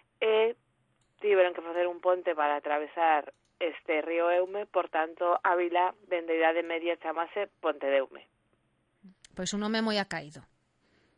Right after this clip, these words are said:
Speaker 1: Pois
Speaker 2: Non?
Speaker 1: sí.
Speaker 2: Co-, con moita lóxica.
Speaker 1: Pois sí, nese, nese senso, sí. Eh,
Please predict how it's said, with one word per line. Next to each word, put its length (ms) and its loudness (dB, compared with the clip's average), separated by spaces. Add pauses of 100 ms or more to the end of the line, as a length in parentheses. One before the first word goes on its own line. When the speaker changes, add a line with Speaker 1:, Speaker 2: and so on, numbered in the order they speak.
(120)
Speaker 1:
Pois 240 -2
Speaker 2:
Non? 20 -8
Speaker 1:
sí. 140 -6
Speaker 2:
Co-, 160 -8
con 160 -4
moita 240 0
lóxica. 480 -8 (640)
Speaker 1:
Pois 240 2
sí, 240 -2
nese, 240 -2 (160)
nese 400 -2
senso, 400 2
sí. 160 -8 (880)
Eh, 880 6